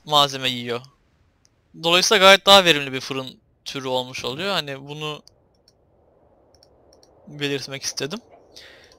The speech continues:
Güzel bir şey olabilir diye. Bunları da biriktiriyorum. Bakalım ne olacak bunlardan. Hayırlısı artık. Ee, bunu bak atmayı unuttum. Lavlara atardık ya. Bıçak kutusu yapmak lazım. Lav bulmam lazım da.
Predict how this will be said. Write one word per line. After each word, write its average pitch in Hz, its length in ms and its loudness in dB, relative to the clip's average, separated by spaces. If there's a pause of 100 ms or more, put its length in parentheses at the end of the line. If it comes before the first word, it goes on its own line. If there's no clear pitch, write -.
(140)
Güzel 139 380 -6
bir 135 40 -14
şey 139 180 -10
olabilir 131 320 -10
diye. 214 240 -8
Bunları 190 260 -12
da 190 100 -10
biriktiriyorum. 196 420 -10
Bakalım 220 320 -6
ne 214 60 -2
olacak 160 400 -2
bunlardan. 143 340 -6
Hayırlısı 160 520 -4
artık. - 380 -4 (1500)
Ee, 139 200 -10
bunu 156 260 -12
bak 156 140 -4
atmayı 151 340 -8
unuttum. 151 380 -14 (800)
Lavlara 139 420 0
atardık 139 480 -6
ya. 131 160 -6
Bıçak 165 240 -8
kutusu - 240 -10
yapmak 151 320 -4
lazım. 131 320 -6
Lav 139 120 -2
bulmam 143 280 -10
lazım 156 320 -6
da. 135 120 -8